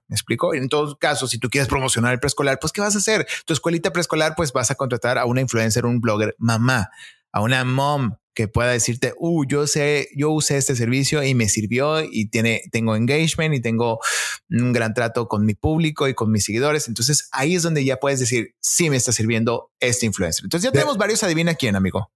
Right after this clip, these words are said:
Speaker 2: Sí, de preferencia en este último, una mamá que tenga este tipo de, de scope. Pues también sirve que si va, tenga un programa en Discovery Home and Health, porque entonces digo, "Ay, el
Speaker 1: Ajá.
Speaker 2: exposure es mayor".
Speaker 1: <laughs>
Speaker 2: Un saludo,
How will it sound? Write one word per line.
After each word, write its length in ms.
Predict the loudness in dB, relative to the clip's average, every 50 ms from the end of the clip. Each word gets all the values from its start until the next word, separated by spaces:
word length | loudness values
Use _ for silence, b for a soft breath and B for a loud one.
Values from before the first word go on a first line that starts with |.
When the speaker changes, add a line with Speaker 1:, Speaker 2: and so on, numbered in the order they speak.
| _ _ -4
Speaker 2:
Sí, 180 | 0 0 0 2
de 120 | 0 -2
preferencia 500 | -2 -4 -4 -2 -2 -2 0 0 -2 -2
en 80 | -2 -2
este 200 | -4 -4 -2 -2
último, 320 | -2 -2 -2 -2 -2 -2
una 160 | -2 -2 -2 -2
mamá 360 | 0 0 0 0 -2 -4 -6
que 80 | -6
tenga 260 | -6 -4 -4 -2 -2 -2
este 120 | -4 -6
tipo 240 | -6 -6 -4 -2 0
de, 180 | 0 0 0 0
de 140 | -2 -2 -4
scope. 420 | -4 -2 -2 -2 -2 -4 -8 B B B B B B B B B
Pues 80 | -6 -2
también 240 | 0 0 0 0
sirve 200 | 0 0 -2 -2 -2
que 60 | -2
si 100 | -4 -2
va, 160 | -2 -2 -4 -4 -4
tenga 160 | -4 -4 -2
un 60 | -2 -2
programa 240 | -2 -2 -2 -2 -2
en 60 | -4
Discovery 320 | -4 -2 -2 -2 -2 -2 -2
Home 180 | -2 -2 -2 -4
and 80 | -2 -2
Health, 200 | -2 -2 -4 -4 -8 -12
porque 180 | -10 -10 -10
entonces 340 | -10 -6 -6 -4 -2 0 0
digo, 160 | 0 0 0 0
"Ay, 40 | 2
el 60 | 2
Speaker 1:
Ajá. 160 | 2 0 0 2
Speaker 2:
exposure 320 | 2 2 2 2 2 0 0
es 60 | 0
mayor". 280 | 0 0 0 0 0
Speaker 1:
<laughs> 1120 | 0 0 0 -2 -4 -10 -20 _ _ _ _ _ -2 -2 0 0 -2 -6 -10 -14 -10 _ -2
Speaker 2:
Un 100 | -2 0
saludo, 500 | 0 0 0 0 0 0 -2 -4 -6